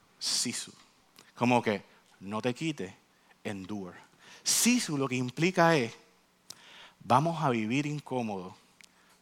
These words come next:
pero vamos a disfrutar en medio de la incomodidad.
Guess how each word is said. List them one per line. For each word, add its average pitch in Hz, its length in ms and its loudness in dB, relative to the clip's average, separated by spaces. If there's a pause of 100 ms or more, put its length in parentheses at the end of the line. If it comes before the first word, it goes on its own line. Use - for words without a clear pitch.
(100)
pero 107 180 -6
vamos 120 300 0
a 127 40 0
disfrutar 123 580 -2
en 98 260 -6
medio 107 420 -6 (440)
de 117 180 2
la 104 140 2
incomodidad. 90 760 -8